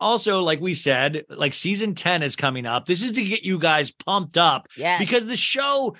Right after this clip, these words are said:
Speaker 1: had its glory days. You can always say that. The show will never go back to those days, but we're working with potentially a lot of great storylines just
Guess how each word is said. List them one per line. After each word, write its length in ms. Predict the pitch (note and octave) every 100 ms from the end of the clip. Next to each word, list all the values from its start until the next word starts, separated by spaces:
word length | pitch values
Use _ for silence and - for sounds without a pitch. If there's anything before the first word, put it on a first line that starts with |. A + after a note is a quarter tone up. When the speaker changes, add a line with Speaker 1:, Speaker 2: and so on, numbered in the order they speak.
| _
Speaker 1:
had 240 | - A3+ A3
its 140 | E3
glory 380 | - F3 F3+ D#3+
days. 220 | D3+ C#3
You 80 | E3
can 100 | F#3+
always 360 | F3+ F3+ F3 E3
say 140 | D3+
that. 140 | A#2+
The 80 | A#2
show 160 | - A3
will 160 | A3
never 280 | G#3+ A3 A3+
go 220 | E3+ F#3 F#3+
back 280 | E3 D#3+
to 100 | D#3+
those 220 | D3 D3 G#2+
days, 460 | G#3+ G3 C#3+ C3
but 500 | G2 _ D4 D4 B3 A#3+ - _ _ _
we're 220 | F3+ C4
working 420 | B3+ A#3+ B3 A3+
with 160 | F3+ D#3
potentially 520 | D#3+ E3 D3+ D3+ E3
a 80 | E3
lot 340 | D3 C#3 D3+ F3
of 200 | F3+ C#3
great 380 | B2+ C#3 C#3+ D3
storylines 1120 | - G3 G3+ A3 D#3+ B2 A#2+ A#2+ C#3+ D#3+ C3
just 440 | - F#3 F#3+ -